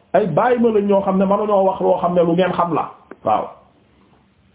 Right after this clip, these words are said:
"Farkabuha", na ngeen ko war, "salihatan", fekk mu nekk mu lu yéwén, nekk en forme, nekk loo xam ne lu baax lay doon, mooy fekk toppatoo ngeen ko. "Wa kuluha", bu ngeen ñëwee ba koy lekk tamit, "salihan",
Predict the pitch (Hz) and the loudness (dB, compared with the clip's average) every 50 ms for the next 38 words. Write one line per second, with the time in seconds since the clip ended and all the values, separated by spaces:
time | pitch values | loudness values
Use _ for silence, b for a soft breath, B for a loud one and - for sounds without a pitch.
0 | _ _ _ _ _ _ - - - - 175 175 170 - - 165 147 156 165 170 | _ _ _ _ _ _ -20 -8 -2 -2 -2 -2 -2 -2 -2 0 0 2 0 2
1 | 156 135 135 143 139 135 127 123 110 92 - - - - - 113 117 123 139 139 | 0 0 0 0 0 0 0 0 -2 -4 -8 -12 -14 -8 -4 -2 0 2 2 0
2 | 147 151 147 - - - - - - - 95 107 120 - - - - - - 139 | 0 0 0 0 -2 -2 -4 -10 -10 -4 0 2 2 2 0 -2 -6 -6 -2 0
3 | 143 139 139 139 135 - 139 135 - - 214 180 127 - - b b b b b | 0 2 2 0 0 -2 -4 -4 -2 -2 -2 -2 -4 -10 -14 b b b b b
4 | b b - - 143 143 - 156 143 143 139 139 127 127 - 135 131 131 131 127 | b b -2 -2 -2 0 0 0 2 2 2 0 0 -2 -2 -2 0 0 2 2
5 | 131 127 135 139 139 139 139 139 139 143 - - - 107 117 139 139 139 - 120 | 4 4 4 4 4 2 2 0 -2 -8 -10 -10 -4 -2 0 0 0 0 -2 0
6 | 127 135 135 131 - 147 147 143 143 143 139 127 131 139 139 139 - 135 131 135 | 0 0 0 0 0 0 0 0 0 -2 -2 0 0 -2 -2 0 0 2 2 2
7 | 131 - 127 131 135 135 131 123 117 113 120 127 139 - 143 139 135 139 135 135 | 0 -2 -2 -2 -2 -2 -2 -2 0 0 0 0 0 0 0 2 2 2 2 2
8 | 131 110 98 101 113 120 143 170 185 185 165 160 - 180 175 165 156 - - - | 0 0 0 0 0 0 0 0 0 0 -2 0 0 -2 0 0 0 2 2 2
9 | - 233 240 240 233 226 214 190 190 - - - - - _ _ _ _ _ b | 2 2 0 0 0 -2 -2 0 -2 -2 -2 -4 -18 -20 _ _ _ _ _ b
10 | b b b b b b b b 104 135 175 175 - 196 196 185 180 175 160 151 | b b b b b b b b 2 2 2 2 2 2 2 4 4 2 2 2
11 | 160 151 143 143 147 175 185 175 170 165 156 151 135 139 147 147 160 151 143 143 | 2 0 2 2 2 0 0 0 2 2 2 2 2 2 2 2 2 2 2 2
12 | 139 139 - 135 139 135 135 127 123 - - 135 135 139 143 139 135 127 139 | 0 -2 -4 -2 -2 -2 -2 -2 -6 -4 -2 -2 0 0 0 -2 -2 -2 -2